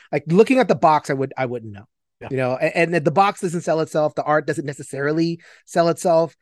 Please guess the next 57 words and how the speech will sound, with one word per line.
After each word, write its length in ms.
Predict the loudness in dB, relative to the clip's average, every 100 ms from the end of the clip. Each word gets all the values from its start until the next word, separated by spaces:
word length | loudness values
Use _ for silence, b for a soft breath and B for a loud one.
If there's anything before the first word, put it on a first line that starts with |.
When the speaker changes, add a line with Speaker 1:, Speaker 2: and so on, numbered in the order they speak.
| -12
Speaker 2:
Yeah. 240 | -4 -2
Speaker 1:
Um, 280 | -2 -6 -14 _ _ -8
I 80 | -4
think, 360 | 0 -2 -2
you 60 | 0
know, 320 | 0 0 -6 b _
the 80 | -2
Robomon 680 | 4 4 4 2 2 2 0
and 100 | 0
all 80 | -2
that 100 | -2
kind 120 | -4
of 60 | -6
stuff, 220 | -6 -6
it 60 |
kind 200 | -4 -4 -4
of, 60 | b b
like, 220 | -4 -4 -6 _ _
I 120 | 2
don't 140 | 2 0
associate 460 | -2 -6 -6 -2
it 60 | 0
with 140 | -2
one 180 | -4 -6
V 100 | -6
one. 180 | -4 -4
I 20 |
s-, 160 | -6 -6
I 160 | -6
associate 400 | -4 -4 -4 -2
it 40 | -2
with 140 | -2
Gotta 240 | -2 -2 -4
Collect 300 | -8 -10 -12
'Em 80 | -20
All. 140 | -20 _ _ _ -6
Speaker 2:
Mm, 200 | -4 -4
Speaker 1:
You 60 | -6
Speaker 2:
yeah. 100 | -4
Speaker 1:
know, 140 | -2 -4
so, 180 | -2
like, 220 | 0 0 -2
the 80 |
collectible 680 | -2 0 2 0 0 0 0 -2
aspect 440 | -4 -4 -6 -6
of 100 | -6
it, 80 | -4
I 80 | -6
think, 240 | -6 -8
is 100 | -10
a 60 | -8
selling 400 | -4 -2 -4 -6
point, 280 | -8 -10 -8
at 80 | -8
least 200 | -10 -10
for 100 | -12
me. 240 | -12 -14